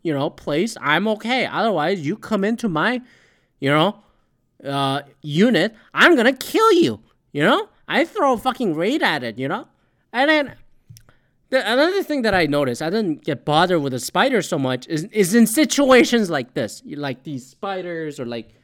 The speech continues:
midges or whatever. I, like, they'll just capture 'em, and then they just capture 'em one by one and then slowly kill them. And then I go like, "That's great, that's great." So I just go like, eh, eh, eh, yeah. So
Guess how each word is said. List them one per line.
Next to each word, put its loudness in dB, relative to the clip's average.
midges -6
or -4
whatever. -4
I, -6
like, -10
they'll -8
just -10
capture -10
'em, -12
and -6
then -6
they -6
just -12
capture -4
'em 0
one -2
by -2
one -6
and -6
then -6
slowly -10
kill -12
them. -12
And -10
then -10
I -10
go -12
like, -12
"That's -16
great, -10
that's -18
great." -12
So -2
I 0
just -4
go 2
like, 2
eh, -14
eh, -12
eh, -20
yeah. -10
So 0